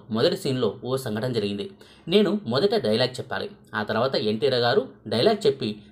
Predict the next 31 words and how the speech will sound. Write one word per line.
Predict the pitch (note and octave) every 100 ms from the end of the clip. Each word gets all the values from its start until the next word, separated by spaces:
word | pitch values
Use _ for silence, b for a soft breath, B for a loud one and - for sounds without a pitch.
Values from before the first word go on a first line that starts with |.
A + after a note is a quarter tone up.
| -
నా | A2+ A#2
భుజం | G#2+ A2+ D#3
మీద | E3
చేయి | C#3+ A#2+ A#2
వేసి | A#2 A#2 A#3+ A3 A#2+
విజయం | A2+ D3+ G#3
మనదేనన్నట్టుగా | A2+ A2+ C3+ A#2 A2 B2 E3 A#2+
అభినందనగా | A2+ C3 B2 A2+ C#3+ A2
తట్టాలి. | G2 G2 - - B B B -
షూటింగ్లో | B3 D#4+ G3 D3+
నా | D3
డైలాగ్ను | A#2 A#2+ C3+ E3
నేను | C#3+ G#2+
చెప్పాను. | G2+ G#2 G2+ - - A2+
ఆ |
తర్వాత | A2 A#2+ C3+ C3 G#2 -
ఎన్టీఆర్ | A2 A#2+ D3+ D3+
గారు | C3+ A#2
కూడా | B2+
డైలాగ్ | E3+ G#2+ A#2
చెప్పారు. | - - G#2 G2+ - B B
సీన్ | - G3+ A#3+
ఓకే | C3+ D3 G3+
అవుతుందని | C3 B2 B2 A#2+ D#3
అనుకున్నాను. | G#2+ A2 G2+ G2+ - - -
కానీ | D3 D3+
దర్శకుడు | C3+ A2+ - C3+
బిఏ | B2+ G#2+ D#3+
సుబ్బారావు | D3+ A2 A2+ A2+
గారు | A2+ A2+
మాత్రం | A2 A2 A3+